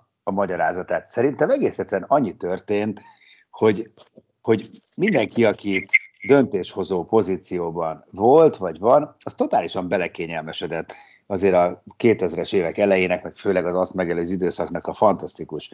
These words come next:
sikereibe. Most őszintén szóval valószínűleg akkor sem volt sokkal több stratégia, de egyszerűen voltak marha jó játékosaink,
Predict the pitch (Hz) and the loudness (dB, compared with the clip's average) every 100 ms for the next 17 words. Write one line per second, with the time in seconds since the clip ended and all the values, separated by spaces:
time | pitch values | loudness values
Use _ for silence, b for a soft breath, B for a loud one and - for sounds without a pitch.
0 | B B - 220 175 117 110 101 104 101 | B B -4 0 6 6 6 6 2 0
1 | _ _ _ _ _ _ 127 - 143 120 | _ _ _ _ _ _ -4 2 4 4
2 | 113 127 127 147 135 127 143 131 110 - | 2 6 8 10 8 8 4 4 0 -2
3 | 95 95 92 101 90 92 87 - 92 82 | -2 -2 -2 -4 -2 -2 -2 -6 -10 -10
4 | - 143 143 120 107 110 - - - 196 | 2 2 4 2 4 2 2 -6 -2 2
5 | 208 202 143 92 87 101 87 87 85 104 | 4 4 4 2 -4 -4 -4 -6 -2 0
6 | 107 98 92 92 95 87 85 | 2 0 -8 -8 -6 -8 -8